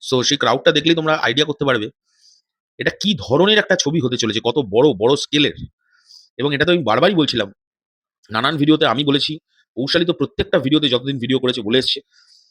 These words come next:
যে প্রিন্স এমন একটা গ্র্যান্ডারের ছবি হতে চলেছে, যে গ্র্যান্ডারটা প্রচণ্ড বড়, প্রচণ্ড বড়। এবং সমস্ত কিছু মাথায় রেখে, সমস্ত কিছু খুব টিপটপ অর্গানাইজ করে,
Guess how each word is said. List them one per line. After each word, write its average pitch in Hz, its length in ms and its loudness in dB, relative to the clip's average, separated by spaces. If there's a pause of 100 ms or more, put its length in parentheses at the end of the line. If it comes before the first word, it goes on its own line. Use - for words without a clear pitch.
(160)
যে 127 80 -4
প্রিন্স 220 480 0
এমন 165 200 -2
একটা 190 100 2
গ্র্যান্ডারের 202 520 2
ছবি 139 240 -2
হতে 123 100 -4
চলেছে, 98 320 -6
যে 120 120 -2
গ্র্যান্ডারটা 156 500 -2
প্রচণ্ড 165 400 -4
বড়, 95 220 -4
প্রচণ্ড 170 440 -6
বড়। 92 200 -8 (1300)
এবং 135 320 -2 (360)
সমস্ত 208 380 0
কিছু 160 320 -2 (320)
মাথায় 131 320 0
রেখে, 135 260 -4
সমস্ত 143 320 -8
কিছু 143 160 -8
খুব - 180 -18 (100)
টিপটপ 190 440 -4 (1300)
অর্গানাইজ 131 400 0
করে, 110 280 -4